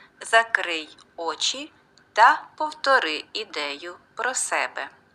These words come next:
Потім відкрий очі і продовжуй, як і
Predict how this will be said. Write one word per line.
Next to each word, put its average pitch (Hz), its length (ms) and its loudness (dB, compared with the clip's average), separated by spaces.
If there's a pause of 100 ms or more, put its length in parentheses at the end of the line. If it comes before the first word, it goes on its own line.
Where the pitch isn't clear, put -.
(400)
Потім 214 540 -6 (500)
відкрий 160 720 -8 (240)
очі 170 560 -6 (540)
і 302 200 -14 (160)
продовжуй, 226 920 -2 (300)
як 175 540 2 (240)
і 185 220 -10